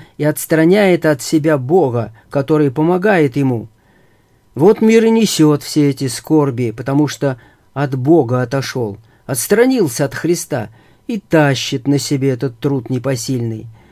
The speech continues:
А мы пришли к Богу, и Господь за нас всё несёт и всё делает.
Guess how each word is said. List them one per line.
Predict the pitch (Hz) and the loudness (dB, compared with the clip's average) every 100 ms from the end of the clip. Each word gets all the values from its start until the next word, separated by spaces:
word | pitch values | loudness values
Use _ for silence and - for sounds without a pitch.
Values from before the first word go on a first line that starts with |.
| _ _ _ _ | _ _ _ _
А | 131 | 0
мы | 151 202 196 - _ _ | 4 4 4 -4 _ _
пришли | - 135 - 156 | -6 -6 -2 -2
к | 147 | -2
Богу, | 107 131 143 117 110 - _ _ _ _ _ _ | -4 -2 -2 -4 -12 -18 _ _ _ _ _ _
и | - | -8
Господь | 131 127 117 - 196 143 | -4 -4 -4 2 2 4
за | 147 | 0
нас | 135 113 - - _ _ _ _ | 0 -4 -8 -18 _ _ _ _
всё | - - 151 | -16 -2 0
несёт | 135 131 117 190 208 - _ | 2 0 0 0 0 -2 _
и | 123 | -8
всё | 113 - 139 | -6 -4 -4
делает. | 113 131 123 113 110 | -2 -4 -4 -6 -10